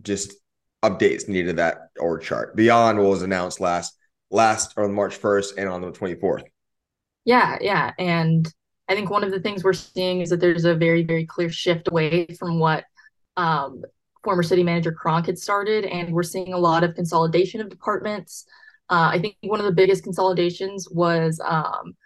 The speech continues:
Speaker 2: Public Works and Transportation, and then putting, um, the Public Works Department, the Corridor Program Office, and Project Connect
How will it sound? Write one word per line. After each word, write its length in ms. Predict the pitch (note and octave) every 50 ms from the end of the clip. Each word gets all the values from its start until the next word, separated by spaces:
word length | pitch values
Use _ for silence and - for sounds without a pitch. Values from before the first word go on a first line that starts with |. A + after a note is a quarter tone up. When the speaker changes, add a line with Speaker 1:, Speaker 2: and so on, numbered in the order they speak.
| _ _ -
Speaker 2:
Public 300 | G3 F#3+ F#3 F#3+ F3+ E3
Works 240 | F3 F3 E3+ E3
and 100 | - F#3
Transportation, 920 | E3 F3+ F3+ F3 E3 E3 - E3 D#3+ E3 D3+ E3 E3 - F#3+ F#3+ F#3+ F#3 F#3
and 140 | - F3 E3+
then 160 | E3+ E3+ D#3+
putting, 560 | E3 - A#3 A3+ A3 G3+ G3 F#3 F3+ F3+ F3 - _ - _ _ _ _ _ _ _ _ _ _ -
um, 320 | F3+ E3+ D#3+ D3+ C#3 -
the 100 | D#3 F3+ E3
Public 320 | - - F#3 F#3 F#3 E3
Works 220 | F3+ F3+ F3 F3+ -
Department, 560 | G3 E3 - - E3+ - E3 E3+ E3+ E3 D#3+ -
the 60 | -
Corridor 340 | E3 - F3+ F3+ F3+ F3 F3
Program 420 | E3+ E3+ F3+ E3+ E3+ E3 E3+ E3
Office, 300 | D#3+ D#3 D#3+ D#3+ E3 E3
and 100 | E3 E3
Project 320 | D#3+ - D#3+ D#3+ - - -
Connect 460 | - F3 D#3 D3 D#3 - _ _ -